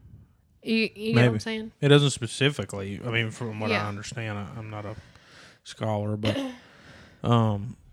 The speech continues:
Speaker 2: I think that if they, if someone, if a foreign country or domestic or whatever it is, decides, um, that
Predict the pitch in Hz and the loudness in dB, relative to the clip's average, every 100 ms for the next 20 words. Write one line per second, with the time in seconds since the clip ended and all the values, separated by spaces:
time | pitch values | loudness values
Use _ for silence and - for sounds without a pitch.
0 | - - 131 143 170 147 131 120 123 - | -14 -2 2 6 6 6 4 4 4 4
1 | 123 127 123 - 143 139 135 123 123 123 | 4 4 2 0 0 2 2 2 2 0
2 | 113 110 - 127 127 120 127 123 123 120 | -2 -4 -2 0 0 2 0 0 0 2
3 | 117 101 104 123 120 - 117 - 104 117 | 0 0 -2 -2 -2 -4 -6 -4 0 4
4 | 120 120 113 113 107 101 101 - - 139 | 4 4 4 4 2 0 -4 -8 -8 -6
5 | 117 - 117 107 101 104 - - - _ | -2 2 2 2 -4 -8 -10 -14 -16 _
6 | _ _ _ _ _ _ _ _ _ 135 | _ _ _ _ _ _ _ _ _ -2
7 | 117 110 107 101 113 - _ _ _ _ | 0 0 -2 -4 -8 -14 _ _ _ _
8 | _ _ _ _ 139 127 113 113 110 - | _ _ _ _ -6 -2 0 0 -4 -12